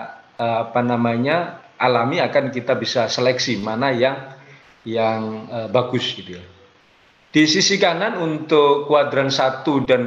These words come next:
kuadran empat, ini kita harus, eh, pinter-pinter dalam menghandle. Karena apa? Ini adalah strategic equipment, strategic material, dan bottleneck. Kalau kita salah di dalam menghandle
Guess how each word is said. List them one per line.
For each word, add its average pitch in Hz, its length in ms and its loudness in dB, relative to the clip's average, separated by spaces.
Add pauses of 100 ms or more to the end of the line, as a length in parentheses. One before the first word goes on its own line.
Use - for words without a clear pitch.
kuadran 123 480 2
empat, - 640 -6
ini 135 640 -2
kita 127 240 -2
harus, 123 480 -2
eh, 113 640 -4
pinter-pinter 139 560 0
dalam 117 320 -2
menghandle. 113 480 -4 (520)
Karena 147 400 2
apa? 117 240 0
Ini 147 160 -2
adalah 135 320 4
strategic 127 560 0
equipment, 123 640 0
strategic 120 640 -2
material, 123 560 0
dan 127 240 -2
bottleneck. 143 560 -2 (640)
Kalau 160 240 2
kita 147 720 0
salah 190 320 2
di 139 160 -2
dalam 135 240 2
menghandle 123 400 0